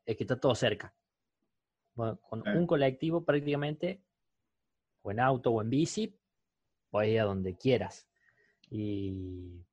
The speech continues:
Speaker 1: ni hablar de que estamos rodeados por la circunvalación, ahora que está toda cerrada, está la ciudad de
Speaker 2: Claro.
Speaker 1: Córdoba,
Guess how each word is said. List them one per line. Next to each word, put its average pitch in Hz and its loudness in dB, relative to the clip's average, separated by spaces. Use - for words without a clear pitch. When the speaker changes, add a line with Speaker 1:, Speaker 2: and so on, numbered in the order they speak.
Speaker 1:
ni 110 -2
hablar 117 4
de 127 0
que 104 -6
estamos 98 -2
rodeados 110 4
por 101 -4
la 101 -2
circunvalación, 107 0
ahora 107 -4
que - -14
está 98 -4
toda 104 -2
cerrada, 117 -2
está 107 0
la 101 0
ciudad 120 2
de 127 4
Speaker 2:
Claro. 147 8
Speaker 1:
Córdoba, 180 4